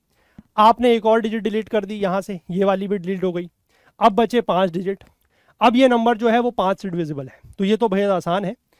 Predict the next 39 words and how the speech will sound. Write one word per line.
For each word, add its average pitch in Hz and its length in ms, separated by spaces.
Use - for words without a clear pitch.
कि 208 60
पांच 214 360
से 240 140
अगर 220 140
कोई 226 180
नंबर 214 240
डिविजिबल 190 400
होता 165 340
है 147 180
तो 220 100
उसकी 196 360
जो 220 180
वंस 180 340
डिजिट 185 300
है 190 80
वो 202 140
क्या 208 160
हो 185 140
सकती 175 280
है, 151 120
या 165 120
तो 202 160
ज़ीरो 185 240
या 196 160
फिर 269 180
फ़ाइव। 233 200
अब 185 140
यहाँ 196 200
पर 226 160
ज़ीरो 202 260
तो 226 140
है 220 160
नहीं 240 180
यूज़ 226 200
करने 220 280
के 220 120
लिए, 208 180
फ़ाइव 190 340
है, 214 120